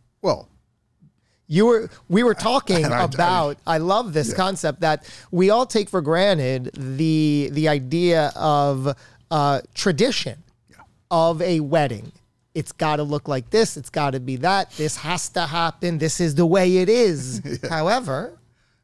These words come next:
Speaker 1: This is the way it, I feel like the Mandalorian.
Speaker 2: <laughs>
Speaker 1: Uh,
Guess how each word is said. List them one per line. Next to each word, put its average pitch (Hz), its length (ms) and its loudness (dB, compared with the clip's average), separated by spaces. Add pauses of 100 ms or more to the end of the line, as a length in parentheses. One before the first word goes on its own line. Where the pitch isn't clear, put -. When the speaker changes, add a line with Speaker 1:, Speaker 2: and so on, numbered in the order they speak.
Speaker 1:
This 123 180 -4
is 123 140 -6
the 117 80 -4
way 117 140 2
it, 76 180 -6
I 90 60 -12
feel 110 180 -6
like 95 120 -6
the - 60 -10
Mandalorian. 95 840 -8
Speaker 2:
<laughs> - 60 -20 (300)
Speaker 1:
Uh, - 580 -2